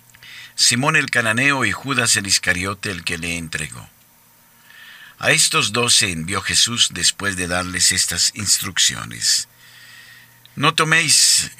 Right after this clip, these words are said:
camino de gentiles, ni entréis en ciudad de samaritanos. Dirigíos más bien a las ovejas perdidas de la casa de Israel. Yendo, proclamad que el reino de los cielos está cerca".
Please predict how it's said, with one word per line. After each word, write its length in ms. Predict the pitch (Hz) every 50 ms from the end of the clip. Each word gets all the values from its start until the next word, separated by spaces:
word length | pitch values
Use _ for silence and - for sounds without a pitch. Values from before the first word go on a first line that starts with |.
| - -
camino 460 | - 87 87 101 117 123 120 110 98
de 80 | 92 92
gentiles, 560 | - 123 143 143 104 82 71 - - - -
ni 160 | 73 80 82
entréis 560 | 85 95 95 - 110 117 131 139 131 - -
en 140 | 120 120 110
ciudad 340 | - - 98 92 98 104 107
de 100 | 107 104
samaritanos. 1000 | - - 107 95 95 92 90 85 - 78 76 - - - - - - - - - _ _ - - - - - - - - - - - - - - - - - - -
Dirigíos 600 | 110 117 - - - 175 180 175 170 156 - -
más 220 | 143 143 143 131
bien 260 | 135 143 156 160 151
a 60 | 139
las 220 | 127 113 107 - 110
ovejas 420 | 101 107 127 123 - 131 - -
perdidas 640 | - - 98 85 85 92 117 131 110 107 98 95 -
de 120 | - 82
la 120 | 80 78 78
casa 320 | - 92 90 - - 92
de 140 | 82 82 80
Israel. 720 | 78 71 - 76 71 76 73 69 67 64 62 60 58 53 - _ _ _ _ _ - - - - - - - _ -
Yendo, 480 | - - 95 101 104 107 107 110 -
proclamad 600 | - _ - 95 87 - 87 82 85 90 92 95 90
que 120 | - 85
el 100 | 80 73
reino 360 | 71 76 90 92 90 87 82
de 100 | 76 73
los 140 | 67 69 71
cielos 600 | - - 85 82 80 78 78 76 - - - - - - - - - _ _ _
está 380 | - - - - - - 69
cerca". 580 | - - - 62 - - - - - - - -